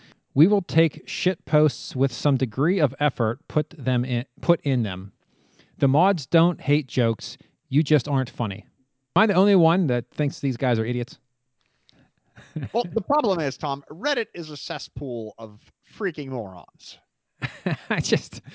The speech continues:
Speaker 1: they're just
Speaker 2: And if you don't have somebody enforce it, I mean, you just go, el-, people are just gonna, it, Reddit is just, it sucks. I mean, go to the Tesla Motors subreddit, right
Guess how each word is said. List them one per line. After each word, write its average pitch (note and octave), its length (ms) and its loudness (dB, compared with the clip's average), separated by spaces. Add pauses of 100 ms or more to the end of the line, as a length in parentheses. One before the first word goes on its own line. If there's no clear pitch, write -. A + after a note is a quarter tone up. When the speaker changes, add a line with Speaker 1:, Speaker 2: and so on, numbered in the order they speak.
(200)
Speaker 1:
they're G#3+ 100 0
just A3+ 220 -6
Speaker 2:
And A#3 180 0
if G#3+ 180 -6
you C#4 120 0
don't B3+ 220 -2
have G#3 200 -4
somebody F3+ 540 -4
enforce F3 500 -4
it, A#2+ 220 -6
I C#3 100 -14
mean, C#3+ 260 -10 (120)
you G#3+ 140 -8
just - 240 -10
go, A3+ 260 -2
el-, F#3 300 -4
people B3 240 -8
are - 40 -6
just G3 140 -16
gonna, D#3+ 240 -6 (500)
it, F#3 200 -12
Reddit A3 420 -4
is E3+ 180 -8
just, E3 220 -12 (100)
it D#3 120 -10
sucks. - 640 -10
I D3 60 -8
mean, D3+ 180 -8 (120)
go B3 120 0
to B3+ 60 -2
the G#3+ 120 -6
Tesla F#3+ 340 -10
Motors E3 380 -8
subreddit, G#2 420 -10 (640)
right D3+ 200 -2